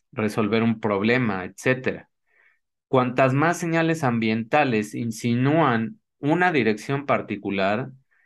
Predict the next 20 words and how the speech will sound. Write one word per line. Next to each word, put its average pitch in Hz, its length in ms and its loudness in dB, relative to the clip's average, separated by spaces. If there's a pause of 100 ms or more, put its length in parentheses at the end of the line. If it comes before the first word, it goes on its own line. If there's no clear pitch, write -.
(140)
se 117 240 0
va 135 140 6
acumulando 135 680 0
así 127 360 0
ese 123 180 -6
significado, 113 960 0
más 123 340 0
representaciones 117 880 -4
se 113 100 -2
van 107 200 2
activando 107 500 0
en 107 80 0
la 104 80 0
memoria 107 460 0
y 101 100 -6
entonces 113 420 -4
vas 113 220 0
construyendo 113 720 0
un 110 120 2
mapa 110 540 0